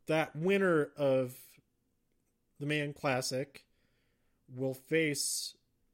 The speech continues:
the winner of that N X T Women's Championship match at TakeOver Los Angeles. So I think that will be pretty cool. Um, I'm ex-, really excited for both of those matches. Whoever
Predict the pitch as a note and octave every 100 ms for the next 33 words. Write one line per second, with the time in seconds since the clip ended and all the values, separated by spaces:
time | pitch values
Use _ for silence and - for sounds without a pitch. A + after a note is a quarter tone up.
0 | _ E3+ D3+ D#3+ E3 D#3 C#3 B2+ B2 -
1 | C#3+ C3 - - C3 B2 A2+ - G#3+ F#3
2 | C3+ B2+ A#2+ G#2+ - - _ _ _ _
3 | _ - A#2 A2 - - - _ _ _
4 | _ _ _ _ - C#3+ C#3 A2+ A2 G2+
5 | G2 - E3+ B2+ G#2+ - - - - _
6 | _ _ _ _ _ _ _ _ _ _
7 | _ - - A2+ G2+ B2 G#2+ G#2+ G#2 -
8 | A2 G#2 G2 F2+ G#2 F#2 - - _ _
9 | _ _ - _ _ _ A#2 G#2+ G2+ A#2
10 | - B2+ A#2 A#2+ - A#2+ G2+ A2+ G#2+ G#2+
11 | - G#2+ G#2 G2+ G#2+ G2 - G2+ G#2 F3
12 | D#3 D#3+ D#3 C#3 B2+ A#2+